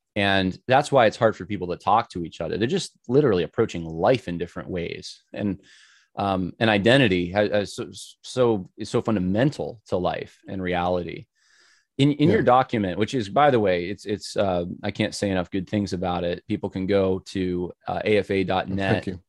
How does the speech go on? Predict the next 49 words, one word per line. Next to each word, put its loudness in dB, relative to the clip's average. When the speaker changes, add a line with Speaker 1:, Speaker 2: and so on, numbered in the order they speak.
Speaker 1:
and, -6
uh, 0
A -2
Little 2
Leaven 2
is -2
the -4
document. 2
You 4
can 4
even 4
just -2
Google -2
it -4
and -8
it'll -4
come -4
up, -2
A -6
Little 2
Leaven 2
A -4
F -8
A. 0
Uh, 6
it's 2
seventy-three 0
Speaker 2:
Okay, 2
Speaker 1:
pages. -2
Speaker 2:
good. -8
Speaker 1:
Um, 0
and 2
you 2
have, 2
uh, -4
different -2
parts 0
in -6
this. -8
You 2
have 2
part 2
one, 0
sexual -4
orientation, -4
part -6
two, -2
same-sex -6
attraction, -2